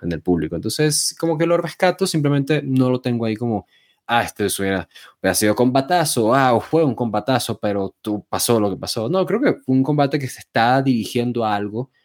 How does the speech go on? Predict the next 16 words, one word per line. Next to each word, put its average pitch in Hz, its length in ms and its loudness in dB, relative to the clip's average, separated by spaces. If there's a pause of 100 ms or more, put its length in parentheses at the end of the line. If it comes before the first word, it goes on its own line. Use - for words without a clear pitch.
(200)
bueno, 120 640 0 (500)
eh, 98 340 -4
y 104 140 0
muy 143 220 4
distinto 127 440 0
a 131 40 4
lo 113 100 0
que 90 260 -6
nos 90 180 -10
tienen 107 200 -2
acostumbrados. 117 640 -2
Sin 113 120 -4
embargo, 95 560 0
fue 98 160 -4
interrumpido 92 480 0
por 85 320 -2